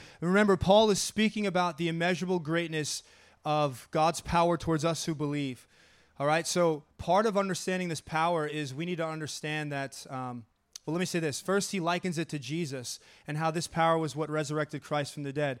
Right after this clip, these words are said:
So in order for him to show us how this power came in our life, he shows us how we were dead as well, not physically, but spiritually.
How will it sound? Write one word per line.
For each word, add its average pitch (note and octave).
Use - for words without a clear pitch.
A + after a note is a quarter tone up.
So F3
in F3
order G3
for F#3
him F#3
to E3+
show F3
us E3
how D#3+
this D#3
power D#3+
came D#3+
in D3+
our D#3+
life, C#3+
he D#3
shows D#3+
us D3+
how D3
we D#3
were D#3
dead D3+
as B2+
well, C3
not C#3+
physically, F3+
but D3+
spiritually. D3+